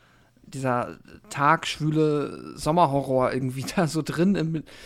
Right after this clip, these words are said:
im Franchise, dass ich den hier auch ein bisschen vermisst hab. Ist jetzt aber nicht so der Beinbruch. Was ich dann aber halt schon auch schwierig fand, um wirklich auch die Unterhaltung rauszuziehen, ist halt, der ist wirklich deprimierend. So, der ist halt sehr, sehr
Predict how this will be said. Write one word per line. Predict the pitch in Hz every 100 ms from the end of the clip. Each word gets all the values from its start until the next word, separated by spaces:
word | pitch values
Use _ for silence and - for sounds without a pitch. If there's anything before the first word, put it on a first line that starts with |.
| - -
im | 143
Franchise, | 151 147 - 147 147
dass | 139 147
ich |
den | - 131
hier | 139 160
auch | 170
ein |
bisschen | 160 160
vermisst | - 147 160 - 160
hab. | 151 - - - - - _ -
Ist | 160
jetzt | 147
aber | 143 139
nicht | 151
so | - 156 156
der | 139
Beinbruch. | 135 160 160 170 156
Was | 151 147
ich |
dann | 156
aber | 151 151 143
halt | 143 -
schon | - 185 208 - -
auch | 170 170 - - -
schwierig | - 175 196 185
fand, | - 175 175 - _ - - - - - -
um | 156 151
wirklich | 160 156 120
auch | 143
die | 147
Unterhaltung | 143 135 190 180
rauszuziehen, | 170 - - 160 -
ist | -
halt, | 160 147
der |
ist | 139 -
wirklich | 151 175 139
deprimierend. | 120 - 117 107 104 -
So, | 127
der | 127
ist | 135 -
halt | 160 165 - - - - - -
sehr, | 143 143 160
sehr | 151 147 151 151 151 151